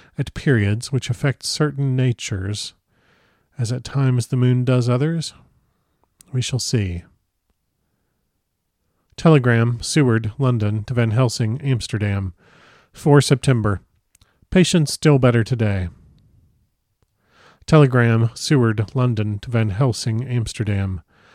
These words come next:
Five September. Patient greatly improved, good appetite, sleeps naturally, good spirits, color coming back.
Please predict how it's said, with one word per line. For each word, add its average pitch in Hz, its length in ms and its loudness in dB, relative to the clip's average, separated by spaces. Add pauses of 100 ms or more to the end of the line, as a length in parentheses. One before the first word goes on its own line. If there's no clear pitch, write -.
(260)
Five 127 380 4
September. 107 640 -2 (760)
Patient 135 380 2
greatly 139 380 2
improved, 107 680 -2
good 156 140 0
appetite, 117 580 -2
sleeps - 420 -6
naturally, 101 680 -2
good - 200 -8
spirits, 127 580 -2 (680)
color - 260 2
coming 107 320 0
back. 98 360 -4